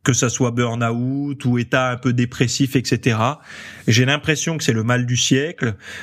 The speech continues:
euh, que ça peut con-, con-, ça peut, euh, comment dire, concerner certaines personnes. Et j'ai un devoir, parce que je suis un peu écouté, euh, que ça soit en audio, en vidéo, et cetera, d'en parler pour démystifier ça.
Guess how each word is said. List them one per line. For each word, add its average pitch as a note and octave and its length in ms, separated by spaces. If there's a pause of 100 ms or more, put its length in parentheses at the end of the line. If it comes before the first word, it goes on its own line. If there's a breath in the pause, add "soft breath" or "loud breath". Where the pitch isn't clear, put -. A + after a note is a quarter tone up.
(200 loud breath)
euh, A2+ 320
que A#2+ 160
ça B2 140
peut - 160
con-, C3 260
con-, A#2 720
ça - 180
peut, A#2+ 420
euh, A2 60
comment A#2+ 240
dire, A2+ 240 (540)
concerner C3 560
certaines B2+ 420
personnes. C#3+ 600 (500 loud breath)
Et B2+ 160
j'ai C#3+ 140
un E3 140
devoir, D3+ 640
parce A#2+ 180
que B2+ 100
je - 80
suis C3 220
un D3+ 140
peu D3 240
écouté, C3 600
euh, A2+ 240 (300 loud breath)
que - 60
ça C3 60
soit B2 180
en A#2+ 120
audio, B2 280
en B2 100
vidéo, A#2+ 300
et A#2+ 100
cetera, C3+ 380
d'en C3+ 180
parler C#3 380
pour C3+ 260
démystifier C#3 800
ça. - 260